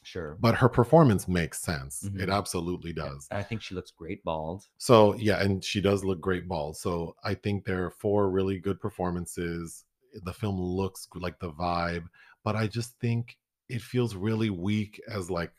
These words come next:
Speaker 2: a creature feature horror film because, A, there's only one alien,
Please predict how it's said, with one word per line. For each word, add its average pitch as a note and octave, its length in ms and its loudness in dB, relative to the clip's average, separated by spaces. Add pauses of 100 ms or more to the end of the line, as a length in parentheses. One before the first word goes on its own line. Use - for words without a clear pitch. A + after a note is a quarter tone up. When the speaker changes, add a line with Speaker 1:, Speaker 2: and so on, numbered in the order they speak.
(220)
Speaker 2:
a G2 80 -6
creature A2 520 -2
feature F#2+ 800 -2
horror A#2 340 6
film F2 340 -4
because, F2+ 380 -6 (100)
A, F#2 460 -2 (1000)
there's A#2+ 260 4
only D3 260 4
one G2 440 2
alien, D#2+ 640 -2